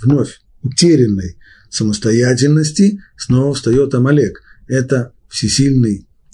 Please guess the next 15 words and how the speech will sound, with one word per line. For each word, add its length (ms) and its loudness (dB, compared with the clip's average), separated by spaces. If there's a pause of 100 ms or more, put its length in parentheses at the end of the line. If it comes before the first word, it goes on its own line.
временщик, 680 0
министр 540 0
царя 440 -6 (300)
Ахашвероша 840 -2
Аман, 520 2 (200)
который 360 0
был 280 2
Аман 440 0
Ха-Агаги, 920 -2 (220)
агагиянин, 840 -2 (180)
то 160 2
есть 220 -2
происходил 640 0
из 220 -2
рода 440 -2